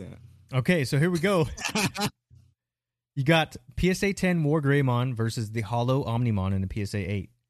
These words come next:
Speaker 2: You got P S A ten Goku Sig versus P S A nine Lucemon Gold Stamp. That's gonna be a heartbreaker for many of us.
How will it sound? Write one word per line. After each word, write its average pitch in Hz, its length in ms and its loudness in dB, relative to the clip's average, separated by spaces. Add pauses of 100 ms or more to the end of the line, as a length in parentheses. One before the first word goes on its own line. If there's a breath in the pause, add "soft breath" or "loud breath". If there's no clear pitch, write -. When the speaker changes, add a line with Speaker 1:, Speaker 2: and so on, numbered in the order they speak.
(880)
Speaker 2:
You 107 140 0
got 104 420 0 (180)
P 127 140 2
S 120 140 0
A 120 100 0
ten 113 360 -2
Goku 107 360 0
Sig 147 440 -4 (100)
versus 110 340 -4
P 120 240 -2
S 120 140 -4
A 127 100 -2
nine 117 400 -2 (100)
Lucemon 120 540 -2
Gold 95 240 -2
Stamp. 90 320 -4 (420)
That's 98 160 -6
gonna 127 140 -6
be 117 280 -2 (100)
a 110 100 -2
heartbreaker 95 540 -4
for 95 100 -8
many 92 220 -2
of 82 80 -8
us. - 240 -14